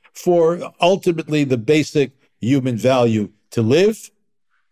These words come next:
if they let you, <laughs> which is why,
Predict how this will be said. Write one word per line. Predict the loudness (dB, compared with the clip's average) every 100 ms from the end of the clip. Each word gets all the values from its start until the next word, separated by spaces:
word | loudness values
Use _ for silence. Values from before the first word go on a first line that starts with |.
| _ _ _ _ _ _ _ _ _ _ _
if | -6 -4 0
they | 2 2
let | 0 -2 -4
you, | -10 -18 _ -20 _ _ _ _ _
<laughs> | -20 -10 -6 -2 -4 -4
which | -10 -10 -10
is | -2
why, | 0 0